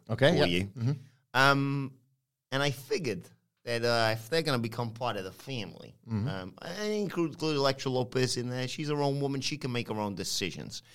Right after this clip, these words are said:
Speaker 2: But Cruz del Toro, Joaquin Wild Santos Escobar, they're gonna have to become part of the family.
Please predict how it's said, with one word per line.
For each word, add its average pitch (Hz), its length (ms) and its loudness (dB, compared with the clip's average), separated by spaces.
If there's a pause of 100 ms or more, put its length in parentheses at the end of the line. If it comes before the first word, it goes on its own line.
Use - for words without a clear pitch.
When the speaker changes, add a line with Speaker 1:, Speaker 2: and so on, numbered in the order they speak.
(440)
Speaker 2:
But 185 400 12 (640)
Cruz 202 300 6
del 185 180 12
Toro, 160 720 10
Joaquin 151 500 8
Wild 131 300 6
Santos 139 520 2
Escobar, 120 720 10 (1080)
they're 143 120 2
gonna 147 120 8
have 135 100 8
to 120 60 -2
become 127 280 4
part 123 240 8
of 101 60 4
the 98 60 2
family. 85 560 0